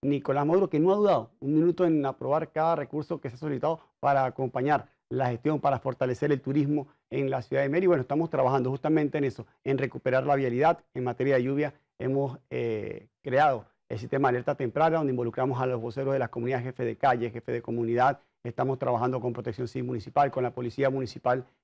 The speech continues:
Libertador, en articulación con los entes del gobierno regional, nuestro gobernador Jason Guzmán, y por supuesto enlazado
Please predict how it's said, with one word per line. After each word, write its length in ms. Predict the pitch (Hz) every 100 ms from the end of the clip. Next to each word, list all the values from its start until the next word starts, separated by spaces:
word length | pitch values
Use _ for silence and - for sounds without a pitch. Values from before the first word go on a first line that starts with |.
| 135
Libertador, 440 | 143 135 156 170
en 120 | 170 151
articulación 640 | 143 135 139 - 190 202 _ _
con 160 | 175 185
los 120 | -
entes 260 | 165 160 165
del 100 | 151
gobierno 500 | 127 135 135 143 143 _ -
regional, 440 | - 139 127 151
nuestro 180 | 147 -
gobernador 360 | 117 120 127 127
Jason 260 | 135 143 135
Guzmán, 380 | 110 156 170 - -
y 120 | 143
por 140 | 135
supuesto 300 | - - 139
enlazado 420 | 175 123 147 120